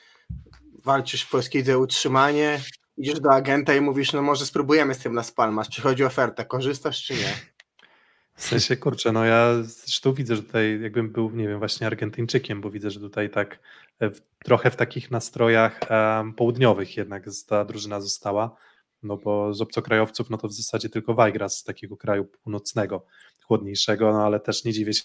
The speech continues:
Speaker 2: że Wajgras ma ochotę troszeczkę słońca kanaryjskiego złapać. Znowu, no nie chcemy tutaj sprowadzać wszystkiego do Kanarów, natomiast to jest drużyna, wydaje mi się,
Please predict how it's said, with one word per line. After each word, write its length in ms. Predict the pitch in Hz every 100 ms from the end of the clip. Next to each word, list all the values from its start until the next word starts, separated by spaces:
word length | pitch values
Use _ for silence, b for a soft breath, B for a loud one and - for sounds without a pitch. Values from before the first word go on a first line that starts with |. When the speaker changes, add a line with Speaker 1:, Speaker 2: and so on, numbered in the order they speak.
| -
Speaker 2:
że 160 | 107
Wajgras 400 | 104 101 101 -
ma 100 | 110
ochotę 280 | 104 - -
troszeczkę 440 | - - 113 -
słońca 380 | 107 - 107 110
kanaryjskiego 760 | 104 107 107 107 - 107 110 113 B B B
złapać. 440 | - 147 131 - 107
Znowu, 280 | 135 123 123
no 60 |
nie 80 | 123
chcemy 240 | 127 131
tutaj 200 | 127 123
sprowadzać 420 | 117 - 123 123 127
wszystkiego 380 | 135 - 120
do 100 | 127
Kanarów, 460 | 117 170 190 113 104
natomiast 480 | 117 127 123 120 -
to 80 | 131
jest 140 | 117
drużyna, 520 | 127 123 120 110 135 - _ -
wydaje 400 | 120 110 104 104
mi 100 | 107
się, 260 | - 139